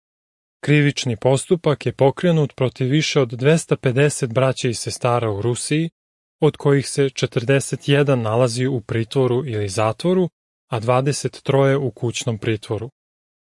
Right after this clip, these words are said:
Molimo se da svoj našoj vernoj i hrabroj braći i sestrama u Rusiji Jehova da potrebnu snagu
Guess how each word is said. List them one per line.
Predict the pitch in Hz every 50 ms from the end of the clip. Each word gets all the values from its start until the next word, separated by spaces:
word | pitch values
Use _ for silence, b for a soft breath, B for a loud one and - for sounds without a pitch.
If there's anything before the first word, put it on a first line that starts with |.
| _ _ _ _ _ _ _ _ _ _ _ -
Molimo | 127 123 131 139 147 160 156 156 156 139
se | - - 143 127
da | 120 120 104
svoj | - - - 147 160 160
našoj | 151 147 147 143 - - - 139
vernoj | 123 127 131 135 135 131 135 127 120
i |
hrabroj | - - - 127 131 135 123 123 127 113
braći | 101 123 123 127 120 - -
i | 117
sestrama | - - 127 120 113 - - - 135 131 131 117 107
u | 107
Rusiji | 117 127 135 - - - 156 139 123 - _ _ _ _ -
Jehova | 123 107 - 147 151 143 135
da | 110 117 139 147 143 -
potrebnu | - 135 135 - - 139 123 127 120 107
snagu | - - 120 117 123 143 147 135 135 127